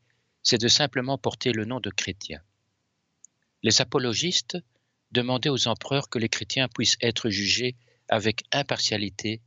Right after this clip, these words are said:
et justice, et non seulement sur des rumeurs et des calomnies. Mais défendre le christianisme n'a pas souvent suffi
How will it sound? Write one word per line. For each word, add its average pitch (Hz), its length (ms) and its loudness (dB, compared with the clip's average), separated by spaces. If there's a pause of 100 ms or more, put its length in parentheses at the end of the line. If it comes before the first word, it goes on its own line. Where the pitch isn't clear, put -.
(220)
et 117 80 0
justice, - 680 -2 (600)
et 113 140 4
non 147 160 -2
seulement 110 540 -2 (360)
sur - 240 -4
des 104 100 2
rumeurs 98 520 0 (100)
et 92 100 -2
des 82 120 -8
calomnies. 78 460 -8 (2000)
Mais 113 320 6
défendre 107 600 0
le 98 100 0
christianisme 95 800 -2
n'a 92 140 -4
pas 95 220 -2
souvent 95 460 0
suffi - 500 0